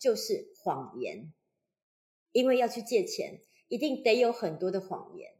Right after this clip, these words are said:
你一定会编一个我不知道什么东西，然后去弄到这个钱。于是呢，在画图之后，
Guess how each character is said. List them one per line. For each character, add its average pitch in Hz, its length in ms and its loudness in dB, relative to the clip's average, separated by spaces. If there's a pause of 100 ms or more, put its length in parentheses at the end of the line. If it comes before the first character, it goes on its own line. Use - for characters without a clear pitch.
(560)
你 220 120 4
一 247 40 4
定 339 200 6
会 339 100 6
编 311 320 0
一 285 200 -6
个 - 480 2
我 185 120 -2
不 180 120 -6
知 254 120 -8
道 269 140 0
什 - 180 -4
么 180 80 -2
东 180 240 -4
西， 175 440 -4 (260)
然 196 160 2
后 240 300 2
去 - 160 -6
弄 233 420 0
到 190 240 -2
这 - 80 -14
个 151 100 -6
钱。 - 440 -10 (1300)
于 262 140 0
是 359 260 6
呢， 220 360 -2
在 285 120 0
画 262 240 -6
图 170 180 -8
之 170 160 -10
后， - 540 -2